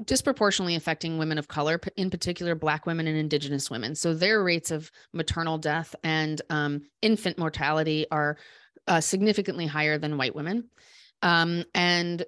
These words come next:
so, you know, part of it is, and they're doing, there's a lot of people doing a lot of research on this right now, by the way. Um, there are people that are experts in this that are looking at why this is happening in America. I mean, uh, in America in particular, our, um,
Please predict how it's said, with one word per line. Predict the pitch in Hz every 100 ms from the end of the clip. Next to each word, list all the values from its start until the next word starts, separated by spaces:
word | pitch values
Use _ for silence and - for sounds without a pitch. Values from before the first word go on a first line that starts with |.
| -
so, | - 185 180 175 170 170 -
you | 208
know, | 165
part | - 185 214
of | 190
it | 165 160
is, | 170 160 160 156 - _ _ 220
and |
they're | 233
doing, | 214 233 -
there's | 202 185 -
a |
lot | 185 196
of | 196
people | 196 175
doing | 170 160
a |
lot | 151 151
of |
research | 156 143 156 151
on | 160
this | 160 156
right | 160
now, | 165 160 160
by | 160
the | 165
way. | 165 165 170 - - -
Um, | - 165 151 151 151
there | 165
are | 151
people | - 196 185
that | 165 151
are | -
experts | - - - 180 -
in | 170
this | 165 160 -
that | - 147 147 -
are | 147 151
looking | 165 160 165
at | 156 - _ -
why | 185 175 190 226
this | 220
is | 220
happening | 180 175 175
in | 170
America. | 160 156 151
I |
mean, | 196 208 -
uh, | - - - - -
in | 233
America | 226 240 226 196
in | 165
particular, | 170 165 160 - 143 147 180 - - - -
our, | 196 226 240 233
um, | 190 165 160 156